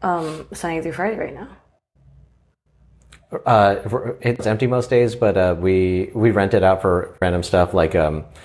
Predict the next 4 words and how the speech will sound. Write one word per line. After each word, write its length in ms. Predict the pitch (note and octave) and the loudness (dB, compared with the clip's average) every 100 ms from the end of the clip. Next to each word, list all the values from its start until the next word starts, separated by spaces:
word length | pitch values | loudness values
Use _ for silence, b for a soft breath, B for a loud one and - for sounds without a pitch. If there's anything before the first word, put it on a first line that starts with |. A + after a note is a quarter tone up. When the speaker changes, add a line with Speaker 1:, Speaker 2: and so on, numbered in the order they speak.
| B B B - | B B B -10
Speaker 2:
you 120 | D#3+ G#2 | -2 2
know, 300 | F2 E2+ - - _ - _ _ _ - _ _ _ _ - | 2 0 -6 -20 _ -20 _ _ _ -20 _ _ _ _ -10
s-, 160 | - - | -6 -4
s-, 420 | B2 - - - | -4 -4 -12 -14